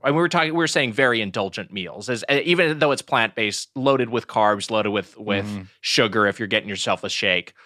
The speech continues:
Speaker 1: Uh, and I was like, "I'm gonna have a healthy meal there." And I got their kale Caesar salad,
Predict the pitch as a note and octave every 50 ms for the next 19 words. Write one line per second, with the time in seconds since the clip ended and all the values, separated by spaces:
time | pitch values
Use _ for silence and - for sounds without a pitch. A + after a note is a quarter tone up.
0 | - - - _ _ _ _ _ _ _ - C#3 C3+ C3+ - D3+ D3+ D3+ D3+ C#3+
1 | B2+ D3+ - - F3 G3+ G#3+ G#3 F3+ E3 D3 B2+ D3+ E3+ E3+ E3+ - D3+ B2 G#2
2 | G2 F#2+ F2 E2 E2 F2 E2+ D2+ B1+ - A1+ C2+ D2 _ _ _ _ - - C#3
3 | C3 C3 C3 D3+ D3 C#3+ - - C3+ A#2 A2 - - - F#3 G#3 A3 G#3 F#3 -
4 | - F#3+ F3 C#3+ D3 C3+ B2 - - A#2+ F#2 E2 D2 C#2+ B1 - - C#3+